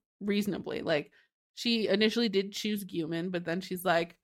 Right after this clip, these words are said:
"Well, maybe, you know, I should just get to know everybody and before I,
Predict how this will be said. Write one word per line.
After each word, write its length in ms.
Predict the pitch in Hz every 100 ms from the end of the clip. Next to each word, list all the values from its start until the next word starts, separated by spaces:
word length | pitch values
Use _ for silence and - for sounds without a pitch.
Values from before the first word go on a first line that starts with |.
| -
"Well, 320 | 196 196 190
maybe, 520 | 208 220 226 226 208 -
you 100 | 220
know, 100 | 220
I 120 | 220
should 320 | 233 339 285
just 220 | 202 202
get 160 | 185 175
to 80 | 190
know 180 | 196 185
everybody 680 | 185 185 180 180 185 180
and 280 | 196 185 185
before 320 | 185 190 185
I, 240 | 165 160